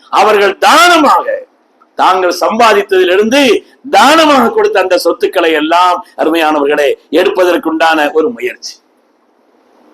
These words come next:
என் ஆர் சியில வந்து குடியுரிமை எப்படி கேள்விக்குறியாக்கப்பட்டதோ அதே போல வக்ஃபு சொத்துக்களிலே ஒவ்வொரு மஹல்லாவிலும்,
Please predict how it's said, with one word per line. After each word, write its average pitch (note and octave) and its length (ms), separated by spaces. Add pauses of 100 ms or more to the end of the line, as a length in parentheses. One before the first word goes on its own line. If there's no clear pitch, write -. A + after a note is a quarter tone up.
(540)
என் D3+ 180
ஆர் F#3 260
சியில F3 200
வந்து D#3+ 580 (540)
குடியுரிமை B3 540 (100)
எப்படி G#3 260
கேள்விக்குறியாக்கப்பட்டதோ G#3+ 1400 (520)
அதே A#3 320
போல F3+ 320 (640)
வக்ஃபு D#4+ 400
சொத்துக்களிலே G#3+ 920 (540)
ஒவ்வொரு F3+ 640
மஹல்லாவிலும், G3+ 1120